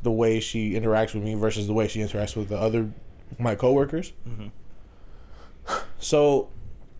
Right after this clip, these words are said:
Speaker 1: one day, I walk upstairs, and I have a naturally tired-looking face because of all the stress, you know, <laughs> of just, of just <laughs> me and my life. And I, I'm just standing there. I'm, I'm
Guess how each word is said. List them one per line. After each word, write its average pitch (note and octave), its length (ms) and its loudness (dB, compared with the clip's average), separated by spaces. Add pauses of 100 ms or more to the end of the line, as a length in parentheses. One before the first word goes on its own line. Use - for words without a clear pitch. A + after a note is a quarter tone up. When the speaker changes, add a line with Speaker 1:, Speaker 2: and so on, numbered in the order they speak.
(720)
Speaker 1:
one C#3 260 2
day, A2+ 300 4 (1000)
I G#2+ 140 -2
walk A#2+ 300 4
upstairs, A2 600 0 (140)
and G#2+ 400 -2 (1040)
I B2 100 4
have D3+ 200 4
a B2+ 40 6
naturally A#2+ 560 4
tired-looking A#2 640 2
face D#3 340 2
because A2 300 0
of A2 100 2
all A#2 180 6
the F#2+ 80 -4
stress, - 480 -2 (420)
you C#3 120 4
know, D3+ 420 4
<laughs> - 60 -12
of A#2 180 2
just, A#2+ 200 4 (720)
of B2 140 4
just C3+ 340 4
<laughs> - 0 -
me C3 380 4
and B2+ 100 4
my A2 140 4
life. A2+ 420 4 (640)
And A2+ 360 2 (500)
I, A#2+ 200 4
I'm B2+ 160 4
just B2 120 4
standing D3+ 280 6
there. A#2+ 120 8
I'm, A2+ 240 2
I'm A2+ 460 0